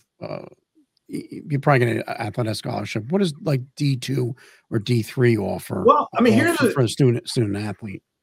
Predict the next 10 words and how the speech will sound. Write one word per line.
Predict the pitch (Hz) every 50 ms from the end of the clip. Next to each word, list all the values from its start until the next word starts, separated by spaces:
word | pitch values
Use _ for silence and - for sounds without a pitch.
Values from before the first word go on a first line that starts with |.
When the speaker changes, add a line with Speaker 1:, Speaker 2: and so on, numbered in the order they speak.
| _ _ _
Speaker 2:
Yeah, | - 277 285 247
let's | 240 330 359 - -
talk | 415 427 403 392
about | 339 277 269 226 180
why | 185 214 240
colle-, | 226 - 185 208 240 233 220 226 -
like, | 196 180 - - -
colleges | - 247 294 320 349 330 277 277 262 208 -
have | - - 160 156 156 160 156 156
athletics | - 127 127 117 - 113 113 110 104 95 - 85 - - - - -